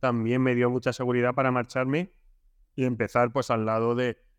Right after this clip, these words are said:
el que obviamente después de siete años ha sido un, mi mentor y una parte muy importante en mi, en mi vida deportiva, como ha sido Monchi en mi, ese periodo tan,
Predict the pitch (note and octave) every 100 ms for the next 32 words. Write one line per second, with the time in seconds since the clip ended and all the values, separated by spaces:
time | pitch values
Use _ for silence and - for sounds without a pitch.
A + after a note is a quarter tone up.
0 | _ - A2 G2+ G#2+ G#2+ A2+ B2 A#2 G#2
1 | A2+ G#2+ G#2 A2+ G2+ A2 A#2+ A#2+ A2 -
2 | A2 A2 A2+ A#2 A#2 A2 A2 A2+ A#2+ A2+
3 | G#2+ - A#2+ B2+ C3 - _ _ _ A#2
4 | A2 A2 G#2 G#2+ A2 G#2+ A2+ A#2 A#2+ A#2+
5 | A#2+ A#2 A#2+ C#3 C3+ B2 A2+ - _ _
6 | _ _ - A#2 A2+ A2+ A#2+ A#2+ G#2+ F#2+
7 | B2+ C3+ G#2+ G#2 G2+ A2 G2+ G#2+ A2+ B2+
8 | A#2+ A2+ A2 A2 A2 G#2 A2 A2 A2 A#2
9 | A2+ A2